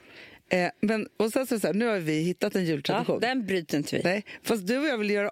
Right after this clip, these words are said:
Speaker 1: om den lite varje år
Speaker 2: Ja,
Speaker 1: också.
Speaker 2: för att det blir lite för, vi vill ha nya inslag.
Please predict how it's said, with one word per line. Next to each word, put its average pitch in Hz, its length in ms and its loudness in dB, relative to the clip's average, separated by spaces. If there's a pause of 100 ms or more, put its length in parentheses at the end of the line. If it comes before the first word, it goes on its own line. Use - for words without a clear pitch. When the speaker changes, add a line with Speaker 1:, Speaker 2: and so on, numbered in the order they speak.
Speaker 1:
om 269 300 0
den 180 180 0
lite 180 300 0
varje 165 240 2
år 196 200 0
Speaker 2:
Ja, 208 160 0
Speaker 1:
också. 226 120 -4
Speaker 2:
för 226 80 -2
att 196 60 -6
det 214 120 -2
blir 196 200 0
lite 170 260 -2
för, 156 220 0
vi 196 180 0
vill 220 160 0
ha 226 100 0
nya 196 540 0
inslag. 175 600 -2